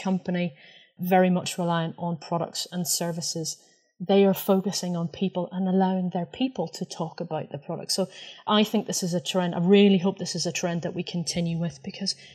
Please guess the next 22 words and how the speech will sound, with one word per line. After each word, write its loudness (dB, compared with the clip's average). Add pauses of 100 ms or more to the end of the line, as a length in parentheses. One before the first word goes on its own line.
people 2
work -2
with -4
people, -2
no 2
matter 0
what -4
industry 0
we're, -2
we 0
are 0
in. -2 (220)
If -8
we -2
focus 0
on -4
people -4
and -6
we -8
focus -8
on -10
purpose, -2